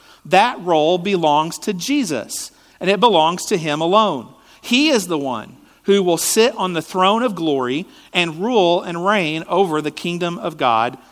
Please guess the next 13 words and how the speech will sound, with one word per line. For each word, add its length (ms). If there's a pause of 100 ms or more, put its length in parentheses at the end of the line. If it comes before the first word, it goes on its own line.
(120)
forever. 540 (560)
Matthew 280
twenty-five 600
says, 200
"When 120
the 80
Son 320
of 120
Man 440 (280)
comes 320
in 120
his 180
glory 600